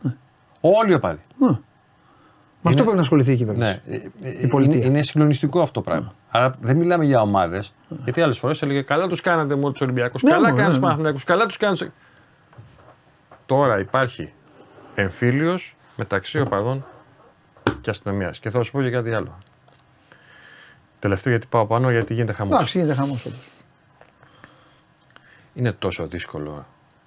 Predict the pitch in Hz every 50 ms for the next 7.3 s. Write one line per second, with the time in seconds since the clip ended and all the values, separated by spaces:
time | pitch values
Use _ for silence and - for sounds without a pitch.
0 | _ _ _ _ _ _ _ _ _ _ _ _ _ _ _ _ _ _ _ _
1 | _ _ _ _ _ _ _ _ _ _ - - 120 117 101 90 87 82 73 69
2 | - - - - - _ - - _ _ _ _ _ _ _ _ _ _ _ _
3 | _ _ _ _ _ _ _ - 117 117 113 - 101 92 95 98 92 82 - -
4 | - - 85 78 78 73 - 78 76 76 - - - - _ _ _ _ _ _
5 | _ _ _ - - - - _ - - - - - - - - - 101 - 95
6 | 90 92 87 92 90 95 98 98 92 92 90 85 - - - - 87 82 85 85
7 | 87 90 90 87 82